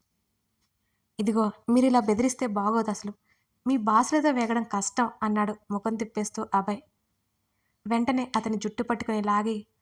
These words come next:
ఒడిలో పడుకోబెట్టుకుంది జ్ఞాన. "ఇదెక్కడ రాక్షస ప్రేమరా బాబు" అని అరిచాడు అభయ్. "ఇప్పుడు చెప్పు, ఇప్పటి వరకు ఏం వెలగ పెట్టేస్తున్నావు?" అని అడిగింది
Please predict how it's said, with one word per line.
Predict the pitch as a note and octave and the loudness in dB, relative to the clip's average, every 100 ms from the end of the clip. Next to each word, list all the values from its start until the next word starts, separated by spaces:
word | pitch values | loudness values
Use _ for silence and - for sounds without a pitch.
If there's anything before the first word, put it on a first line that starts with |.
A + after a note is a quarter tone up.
| _ _ | _ _
ఒడిలో | A3 G#3+ A3+ | -2 0 0
పడుకోబెట్టుకుంది | A3 G3+ G#3 G#3+ G#3 - G3+ G3+ | 0 -2 -2 -4 -4 -6 -4 -4
జ్ఞాన. | G3+ G#3+ G3 G3+ - _ _ _ _ _ _ _ _ _ _ _ _ _ _ - | -4 -4 -2 -4 -10 _ _ _ _ _ _ _ _ _ _ _ _ _ _ -4
"ఇదెక్కడ | A#3 C4 C#4 D4 | 0 0 2 4
రాక్షస | C#4 C4 C4 B3 | 6 4 2 -6
ప్రేమరా | - B3 A#3 A3+ | -2 0 2 2
బాబు" | G#3 G#3 G#3+ A3 G#3+ _ - | 6 6 6 0 -6 _ -2
అని | A3+ G#3+ | 0 0
అరిచాడు | G3+ G#3+ A3 A3+ - | -2 -2 -4 -4 -4
అభయ్. | G3 G#3+ G#3+ _ _ _ _ _ _ _ _ _ _ _ _ _ _ _ _ _ | -4 -4 -6 _ _ _ _ _ _ _ _ _ _ _ _ _ _ _ _ _
"ఇప్పుడు | A3+ A3+ G#3+ | -2 -2 -2
చెప్పు, | A3+ A3 B3+ - _ _ | -4 -4 -8 -8 _ _
ఇప్పటి | A#3 A#3 B3 | -6 -2 0
వరకు | B3 B3+ A#3 G#3+ G#3 | -2 -2 -6 -4 -4
ఏం | G#3+ | -2
వెలగ | A#3 A#3+ B3 | 0 0 -2
పెట్టేస్తున్నావు?" | A#3 A#3+ - A3+ A3+ A3 A3 - _ _ _ | -2 -4 -4 -4 -4 -6 -10 -14 _ _ _
అని | G#3+ G#3+ | -2 0
అడిగింది | G#3+ G#3+ G#3+ G#3 | -2 -2 -2 0